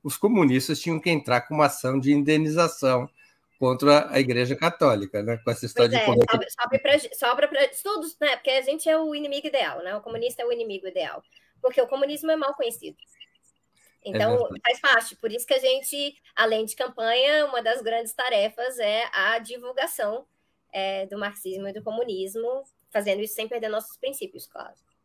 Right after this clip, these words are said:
Speaker 1: Antes de continuarmos, que estamos nos aproximando do final dessa entrevista,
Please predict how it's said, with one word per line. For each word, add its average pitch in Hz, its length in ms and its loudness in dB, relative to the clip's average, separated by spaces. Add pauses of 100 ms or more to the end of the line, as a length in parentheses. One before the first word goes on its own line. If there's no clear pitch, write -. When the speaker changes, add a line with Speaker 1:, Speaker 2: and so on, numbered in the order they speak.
(880)
Speaker 1:
Antes 208 260 12
de 180 100 2
continuarmos, 202 960 10
que - 120 -4
estamos 139 460 0
nos 160 120 -2
aproximando 170 600 2
do 170 140 -2
final 180 400 8
dessa 175 220 -2
entrevista, 190 760 2